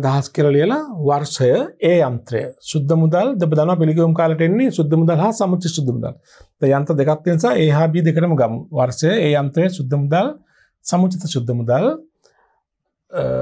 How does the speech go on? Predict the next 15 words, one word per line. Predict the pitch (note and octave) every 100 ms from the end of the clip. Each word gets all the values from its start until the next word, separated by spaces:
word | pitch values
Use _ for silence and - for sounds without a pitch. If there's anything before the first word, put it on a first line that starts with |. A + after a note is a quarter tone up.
| C3+ C#3+ C#3+ - - - - C3+
B | F3+ F3
යන්ත්‍රයේ | C3+ C#3 E3 G3+ F3
සුද්ධ | D3+ F#3
මුදල්, | D3+ C3+ F#3 C4+ - -
සමුච්චිත | D3 C#3 C#3+ C#3 -
සුද්ධ | B2+ A#2
මුදල්. | G#2+ A2+ B2 -
නේද? | G#3 A#3 A3+ _ _ _ _ _
රුපියල් | - F3+ E3+
දහස් | B2+ D3 -
වලින් | D#3 D#3 D3+
අපි | D3+ B2+
හදමු. | B2 E3
එතකොට | E3+ D#3 C#3+
ලේසියි. | C3 B2 B2+